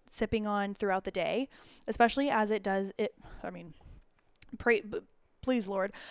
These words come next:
uh, as it starts to get colder, it's nice to have something that you can sip on throughout the day that isn't sweet. It's not just orange or cinnamon, or, and it's not something chamomile that you feel like is gonna put you to sleep. So a roasted dandelion, I love it.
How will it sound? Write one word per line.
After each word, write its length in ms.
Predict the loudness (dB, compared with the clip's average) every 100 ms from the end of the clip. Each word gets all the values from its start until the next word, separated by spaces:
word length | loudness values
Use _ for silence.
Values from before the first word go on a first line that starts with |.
| -18 -2
uh, 320 | 4 4 4 0 -4 -6 0 4
as 240 | 4 4
it 100 | -2
starts 300 | 0 2 0
to 60 | -4
get 140 | -4
colder, 500 | -4 -4 -4 -6 -8 _ _ _ -4
it's 160 | 0
nice 220 | 0 0
to 80 | 0
have 180 | 0 0
something 320 | -2 -6 -6
that 80 | -8
you 80 | -6
can 160 | -6
sip 240 | -2 -2 0
on 160 | 0
throughout 320 | 2 4 4 2
the 80 |
day 220 | 0 2 2
that 180 | 0 -2
isn't 420 | -2 0 -2 -4
sweet. 640 | -2 -2 0 0 0 -2 -8
It's 180 | -6
not 220 | -6 -6 -6
just 320 | -4 -4 -4
orange 480 | -2 0 0 -4 -4
or 60 | -2
cinnamon, 520 | 0 2 2 -2 -4
or, 220 | -6 -6 -10 -20 -12 -4
and 80 |
it's 140 | -2 0
not 180 | 0 -2 _
something 400 | -2 -2 -4 -6
chamomile 520 | -2 0 0 -2 -2 -2
that 120 | -4
you 80 | -4
feel 140 | -2
like 140 | -2
is 100 | -4
gonna 160 | -6 -8
put 160 | -8 -10
you 80 |
to 80 | -10
sleep. 260 | -10 -8 -4
So 140 | 0
a 60 | 4
roasted 320 | 4 4 0
dandelion, 640 | 0 0 0 0 -2 -4 -8 -14 -20 -20 _ _
I 140 | 2 4
love 220 | 4 4
it. 220 | 2